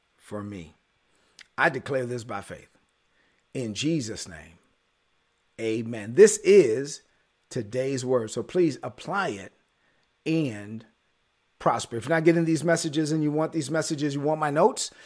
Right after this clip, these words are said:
go to todaysword dot org, click on the big red subscribe button, put in your email address. You're gonna get all my notes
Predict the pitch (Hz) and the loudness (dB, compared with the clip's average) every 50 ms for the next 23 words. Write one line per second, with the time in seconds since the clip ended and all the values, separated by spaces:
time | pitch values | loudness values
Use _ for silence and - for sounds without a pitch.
0 | - - _ - 151 139 123 - 147 139 156 170 165 165 185 185 170 170 170 165 | -20 -18 _ 2 2 2 2 -2 0 2 2 2 2 2 2 4 4 4 6 8
1 | 170 156 156 143 - 160 156 131 160 160 156 139 127 165 147 151 165 160 151 - | 8 8 6 4 4 0 -2 0 0 0 0 0 0 -2 2 4 2 2 2 0
2 | 156 120 - - 165 160 143 147 147 151 - - 151 147 143 139 131 123 131 165 | -6 -4 0 2 2 2 2 0 -4 -4 -2 -2 -2 -2 -2 -2 -4 -4 -2 -2
3 | 175 170 160 143 131 131 139 143 131 131 139 123 131 123 139 131 120 127 123 120 | -2 0 0 -2 -2 -2 -2 -2 -2 -2 -4 -4 -2 -2 -2 -2 0 -2 0 0
4 | 143 160 175 165 156 151 147 147 143 - | 0 2 2 0 0 0 -2 -2 -4 -6